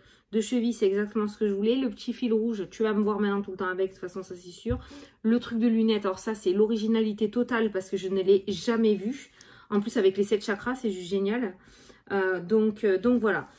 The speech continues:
Donc franchement, voilà, je suis contente. Je vous ai préparé plein, euh, je vous ai, euh, montré plein de petites choses pour aujourd'hui. Euh, il reste encore, euh, deux vidéos, hein, donc, euh, voilà,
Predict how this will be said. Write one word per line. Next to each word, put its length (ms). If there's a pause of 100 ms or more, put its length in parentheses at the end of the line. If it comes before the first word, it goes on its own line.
(800)
Donc 200
franchement, 380 (140)
voilà, 320
je 120
suis 180
contente. 280 (120)
Je 100
vous 60
ai 60
préparé 400
plein, 300
euh, 80
je 100
vous 140
ai, 160
euh, 100
montré 340
plein 200
de 60
petites 260
choses 220
pour 160
aujourd'hui. 480 (580)
Euh, 460
il 100
reste 300
encore, 560
euh, 480
deux 240
vidéos, 500 (140)
hein, 240
donc, 340
euh, 200
voilà, 200